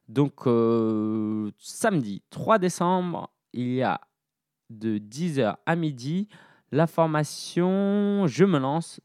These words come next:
transformer son idée en projet pour deux mille dix-sept. En gros, tu as une idée, moi je t'aide à la transformer en projet concret. Ok ? Des idées, on en a plein. Mais là, pour, euh, c'est combien la formation ? Je crois que c'est juste trente-cinq euros.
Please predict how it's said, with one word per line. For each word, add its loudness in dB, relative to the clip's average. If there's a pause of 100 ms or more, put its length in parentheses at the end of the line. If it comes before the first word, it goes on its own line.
transformer -2
son -4
idée 0 (120)
en -2
projet -2
pour -6
deux -2
mille -2
dix-sept. -14
En -2
gros, 4
tu -6
as -4
une -4
idée, 4 (1000)
moi 4
je -4
t'aide -2 (220)
à -6
la -4
transformer -6 (240)
en -6 (120)
projet -8 (140)
concret. -6 (300)
Ok ? -10 (300)
Des -8
idées, -2
on 0
en -2
a -6
plein. -6 (300)
Mais -2
là, 2
pour, -2
euh, 0
c'est -10
combien -6
la -6
formation ? -20
Je -20
crois -10
que -10
c'est -10
juste -14
trente-cinq -4
euros. 2